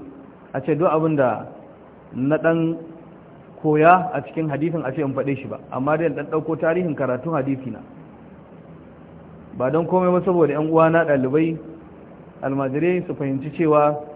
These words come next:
shi karatun nan dole sai ka bi malamai. Gwargwadon yadda Allah maɗaukakin sarki baka dama.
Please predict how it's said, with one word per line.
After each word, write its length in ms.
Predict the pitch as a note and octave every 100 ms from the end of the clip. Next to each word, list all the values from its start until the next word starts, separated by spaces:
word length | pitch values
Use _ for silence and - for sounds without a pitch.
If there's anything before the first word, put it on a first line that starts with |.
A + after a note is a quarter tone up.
| - - - - - - -
shi 180 | - F3+
karatun 360 | F3 D3 D3+
nan 100 | E3
dole 220 | D#3+ G3 D#3+
sai 100 | D3+
ka 140 | E3 D#3+
bi 60 |
malamai. 400 | D#3+ C#3 A#2+ A#2+ - - - - - - - - - - -
Gwargwadon 400 | C3+ C#3+ E3 F3+
yadda 220 | F#3+ E3 D3+
Allah 180 | E3 D3
maɗaukakin 480 | D#3 C#3 C3+ D3
sarki 240 | C#3 C3+ D#3
baka 260 | D3+ D3 B2+
dama. 320 | B2 A#2